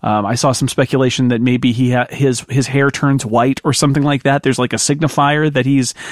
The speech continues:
now a different person. He's, he's Gandalf the, the Grey now, or Gandalf the White, or whichever, some color of Gandalf he'll be. <laughs> So, what color is your Gandalf, by the way?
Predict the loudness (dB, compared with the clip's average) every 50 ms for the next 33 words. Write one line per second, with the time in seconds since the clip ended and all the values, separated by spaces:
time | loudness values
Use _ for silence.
0 | -8 -2 0 2 2 2 2 2 2 2 0 -2 -4 -6 -4 -2 -2 -2 0 0
1 | 0 0 2 0 -2 -2 0 0 0 0 0 0 0 2 0 0 0 0 0 0
2 | 2 2 2 2 2 2 2 0 0 0 2 2 2 2 2 0 -2 -4 -10 -6
3 | -2 2 2 2 2 0 _ _ -4 -4 -2 0 0 0 0 2 2 2 2 2
4 | 2 0 0 0 0 -2 -2 -2 0 0 0 0 -2 -2 -2 -2 0 0 0 0
5 | 0 0 -2 -2 -2 -4 -8 -14 -10 -4 0 0 0 0 0 -2 -2 -2 -2 0
6 | 0 0 0 0 0 2 2 0 0 0 -2 -2 -2 0 -2 -4 -4 -6 -10 -16
7 | -8 -2 0 0 0 0 0 -2 -4 -4 -8 -14 -16 -14 -14 -14 -12 -10 -10 -8
8 | -4 -2 0 2 2 2 2 2 2 2 2 0 0 0 0 0 2 2 0 2
9 | 2 2 2 2 0 0 -2 -2 -2 -2 -2 -2 -2 -4 -4 -4 -8 -6 -4 -2
10 | -2 -2 -2 -4 -4 -4 -6